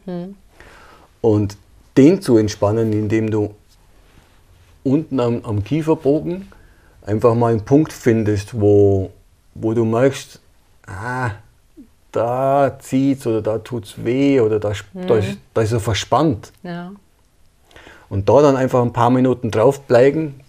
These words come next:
Speaker 2: bleiben, bis die Muskulatur durch den Druck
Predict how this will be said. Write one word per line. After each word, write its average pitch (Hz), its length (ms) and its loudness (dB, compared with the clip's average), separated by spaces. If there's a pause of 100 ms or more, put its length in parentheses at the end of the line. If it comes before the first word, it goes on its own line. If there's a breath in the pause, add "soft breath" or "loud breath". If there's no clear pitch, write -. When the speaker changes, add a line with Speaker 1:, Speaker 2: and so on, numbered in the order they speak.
Speaker 2:
bleiben, 143 460 2 (800 soft breath)
bis 127 180 2
die 127 100 0
Muskulatur 123 1120 2 (380)
durch 127 220 4
den 113 180 0
Druck - 480 -2